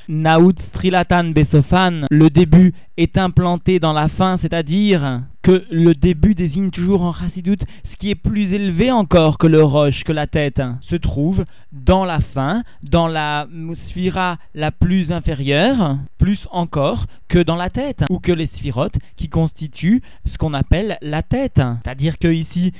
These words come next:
ce que nous appelons la tête vient désigner la chorma, la sagesse, qui est souvent appelée par le terme de roche, de tête. D'ailleurs, le verset de Teilim nous enseigne, le Teilim cent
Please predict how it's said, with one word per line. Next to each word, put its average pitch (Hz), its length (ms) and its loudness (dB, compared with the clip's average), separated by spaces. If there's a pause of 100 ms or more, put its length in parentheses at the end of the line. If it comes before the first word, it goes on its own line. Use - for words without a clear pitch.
ce - 40 -20
que 170 140 0
nous 165 160 0
appelons 170 260 -2
la 170 140 -2
tête 175 280 0 (240)
vient 151 200 2
désigner 165 400 0
la 156 160 -2
chorma, 143 540 2
la 202 180 0
sagesse, 156 480 2 (240)
qui - 120 -10
est 131 120 -10
souvent 147 260 -8
appelée 151 300 -4
par 143 160 -8
le 131 100 -4
terme 147 260 -6
de 135 120 -4
roche, 156 520 -4 (360)
de 143 100 -2
tête. 220 380 -4
D'ailleurs, 143 480 0 (160)
le 147 160 6
verset 147 600 0
de 160 100 2
Teilim 156 500 0
nous 151 180 6
enseigne, 180 520 0
le 139 180 2
Teilim 151 460 -2 (340)
cent 156 180 -6